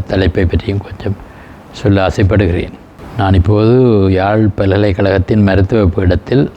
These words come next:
சமூக மருத்துவ துறையில் இருந்து பேசுகிறேன். இங்கேதான், அஹ், வடமாகாணத்தின் நீர் பாதுகாப்பு, நீர் உத்தரவாதம் என்ற பெயரில் கடந்த ஐந்து ஆண்டுகளாக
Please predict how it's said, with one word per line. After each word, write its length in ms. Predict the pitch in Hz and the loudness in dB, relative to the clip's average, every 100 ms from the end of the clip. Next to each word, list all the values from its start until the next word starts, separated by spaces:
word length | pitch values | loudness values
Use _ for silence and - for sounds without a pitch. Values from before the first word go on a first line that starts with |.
| - | -14
சமூக 520 | - - 101 104 123 | -12 -2 0 2 2
மருத்துவ 420 | 131 110 104 110 107 101 85 82 - - - - - - - | 2 2 0 2 2 2 -2 -6 -14 -18 -20 -20 -20 -20 -14
துறையில் 500 | - 107 104 104 95 - | -4 0 2 2 0 -2
இருந்து 340 | 95 92 87 90 - - | -2 0 2 0 -4 -12
பேசுகிறேன். 640 | - 98 85 87 90 104 151 - - - - - - - | -4 -2 0 0 0 -2 -4 -10 -20 -20 -20 -20 -20 -10
இங்கேதான், 600 | - 113 113 107 92 110 147 - - | 0 2 4 2 2 0 -2 -6 -12
அஹ், 280 | - 98 92 90 95 95 | -12 -10 -10 -8 -6 -2
வடமாகாணத்தின் 1000 | 104 113 113 101 104 104 98 - 120 127 - - - - - - | 0 2 2 0 0 0 -2 0 0 0 -4 -14 -20 -20 -14 -4
நீர் 260 | 113 113 | 0 2
பாதுகாப்பு, 640 | - 110 107 98 98 95 117 | 2 0 2 2 0 -2 0
நீர் 240 | 113 110 107 | 2 2 2
உத்தரவாதம் 720 | 95 139 123 107 101 98 95 - - | 2 2 2 2 2 0 -2 -6 -8
என்ற 180 | 95 92 | -4 -4
பெயரில் 440 | - 95 101 120 | -2 0 0 0
கடந்த 280 | 110 98 95 95 | 0 0 0 2
ஐந்து 280 | 90 95 | 2 2
ஆண்டுகளாக 720 | 101 101 104 98 92 90 131 | 2 2 2 2 2 0 -4